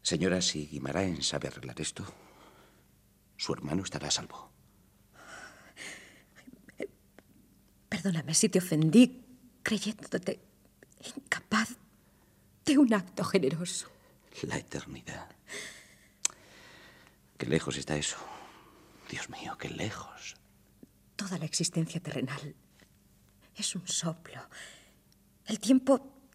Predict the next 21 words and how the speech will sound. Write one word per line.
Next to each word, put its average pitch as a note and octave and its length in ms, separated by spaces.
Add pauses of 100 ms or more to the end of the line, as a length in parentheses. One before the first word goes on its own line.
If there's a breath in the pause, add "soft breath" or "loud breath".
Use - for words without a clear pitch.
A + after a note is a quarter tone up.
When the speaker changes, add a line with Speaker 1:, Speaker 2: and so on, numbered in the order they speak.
(160)
Speaker 2:
todo D#4 320
es F#3 180
un G#3 80
segundo. G3+ 560 (1400 loud breath)
Ahora F3 240
morirás D3 420
cristianamente, C#3 920 (920 loud breath)
y A#3+ 100
tu - 140
abnegación F#3 560
por G3 160
salvar C#3 320
a D#3 100
otro E3+ 220
hombre, D#3 360 (760 loud breath)
tu A#3+ 100
generoso, G3 680
sublime C4 800
rasgo G#3 560
de A3 100
caridad, G3 460